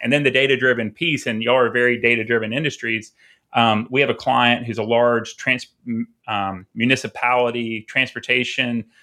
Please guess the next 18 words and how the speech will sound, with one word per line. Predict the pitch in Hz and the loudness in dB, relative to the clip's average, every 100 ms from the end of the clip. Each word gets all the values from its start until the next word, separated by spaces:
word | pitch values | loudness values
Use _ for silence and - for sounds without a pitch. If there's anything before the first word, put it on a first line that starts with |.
| _ | _
Northeast. | 120 127 127 - 139 135 123 120 - - _ | 0 2 2 0 0 2 2 -2 -10 -16 _
And | 120 113 113 113 | 0 2 2 0
when | 117 | -2
they | 117 | 0
were | 131 120 | 2 2
talking | 135 139 131 | 2 0 0
to | 120 120 | -2 0
us | 117 - | 0 0
in | 117 | -4
the | |
very | 110 139 139 | 0 2 2
first | 139 135 | 0 -2
sales | 143 135 131 | 2 2 0
call | - 113 113 | 0 0 2
we | 113 | 2
had | 123 | 0
with | 117 117 | 0 -4
them, | 110 110 | -6 -6